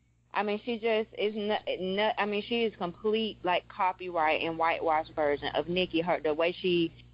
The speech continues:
her movements, like, it's just, I can't. And then I remember she said something about she listens, she listened to tapes or something to learn how to rap to get, like, a black accent.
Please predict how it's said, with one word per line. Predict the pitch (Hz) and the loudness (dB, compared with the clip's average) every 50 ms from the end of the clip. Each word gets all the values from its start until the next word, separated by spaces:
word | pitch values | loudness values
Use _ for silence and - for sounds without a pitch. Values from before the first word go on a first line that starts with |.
| - - | -6 -2
her | 196 180 | -2 -2
movements, | 170 165 175 185 202 226 226 202 220 214 208 214 214 208 208 - - - | -2 -2 -2 0 0 0 0 -2 0 0 2 2 2 2 0 -2 -4 -4
like, | 180 180 175 170 160 156 - | -2 0 2 2 2 0 0
it's | - - 185 185 - - | 0 -2 -2 -2 -2 -2
just, | 190 185 180 180 - | 0 0 0 0 -2
I | - 151 180 | -2 -2 -2
can't. | 175 - 208 196 160 143 123 - - - - - - | -2 -2 -2 0 0 0 -2 -4 -12 -20 -20 -8 -4
And | 160 185 185 | -4 -2 0
then | 208 226 240 240 240 226 - | 0 0 0 -2 -6 -6 -4
I | - 180 | -2 -2
remember | 202 214 208 202 190 202 185 | -2 -2 -2 -2 -2 -4 -4
she | - - 214 208 | -2 -6 -2 0
said | 220 190 185 - | 0 0 0 0
something | - 185 196 202 202 185 | -2 -2 -2 0 -2 -2
about | 180 175 180 170 170 165 160 147 - - - - - - - - - - | 0 0 2 2 4 2 2 0 -2 -6 -20 -20 -20 -20 -20 -20 -14 -4
she | - 226 | -2 0
listens, | 233 220 214 220 220 226 196 190 - _ _ _ _ - - | 2 2 0 0 -2 -6 -14 -14 -14 _ _ _ _ -14 -10
she | 262 | -8
listened | 269 262 233 214 220 202 170 147 | -2 0 0 0 0 -4 -4 -4
to | 147 139 - - - | -4 -6 -6 -10 -4
tapes | 185 190 226 320 - 269 _ - | -2 -2 -2 -4 -6 -12 _ -8
or | 202 240 - | -8 -6 -4
something | 294 277 269 247 247 | -2 -2 -2 0 0
to | 208 180 | 0 0
learn | 190 214 226 233 247 | 2 2 2 2 2
how | 254 254 240 | 2 0 0
to | 220 | 0
rap | 180 160 175 208 233 233 - - | 0 2 2 2 2 0 -2 -6
to | 196 202 | -10 -8
get, | 214 214 | -4 -4
like, | 220 214 170 | -4 -4 -4
a | 160 | -6
black | 139 147 160 196 233 233 - | -4 -2 0 0 0 -2 -2
accent. | - 214 226 240 - - - - 240 247 254 233 | 0 0 0 0 -2 -6 -12 -10 -8 -6 -6 -8